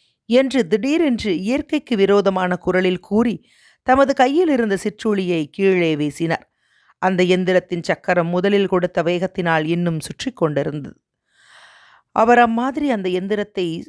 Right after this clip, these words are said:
விட்டு வந்த பின்பு அந்த சக்கரம் எம்மாதிரியாக சுற்றி சுற்றி ஓயும் என்பது இளவரசிக்கு அச்சமயம் ஞாபகத்திற்கு வந்தது. அவள் அவரிடம் சென்று அவர் முகத்தை பார்த்தாள். தனக்குள் ஏதோ ஒன்று திடீரென்று அருந்து போனது போல அவள் உணர்ந்தாள்.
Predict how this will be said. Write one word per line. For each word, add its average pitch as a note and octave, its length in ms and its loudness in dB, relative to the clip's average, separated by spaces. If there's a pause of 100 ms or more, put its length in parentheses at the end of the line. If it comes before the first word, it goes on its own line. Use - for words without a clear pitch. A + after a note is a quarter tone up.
விட்டு G3+ 360 -6
வந்த F3+ 240 2
பின்பு F#3 420 -2
அந்த E3 220 0
சக்கரம் F#3+ 420 -2
எம்மாதிரியாக G3+ 880 0
சுற்றி G3 360 -8
சுற்றி A3+ 340 -6
ஓயும் E3+ 420 -2
என்பது E3 400 0
இளவரசிக்கு E3 960 0 (380)
அச்சமயம் E3+ 580 0
ஞாபகத்திற்கு E3 720 -2
வந்தது. D3+ 400 -6 (360)
அவள் F#3 300 2
அவரிடம் F3+ 400 0
சென்று F3 480 -4
அவர் E3 200 -2
முகத்தை E3 440 -6
பார்த்தாள். C#3+ 560 -4 (520)
தனக்குள் C4+ 520 2
ஏதோ F#3+ 400 2
ஒன்று E3+ 440 -4
திடீரென்று F3+ 760 -2
அருந்து G3+ 380 2
போனது E3+ 400 -4
போல D#3 380 0
அவள் D#3 340 0
உணர்ந்தாள். D3 540 -6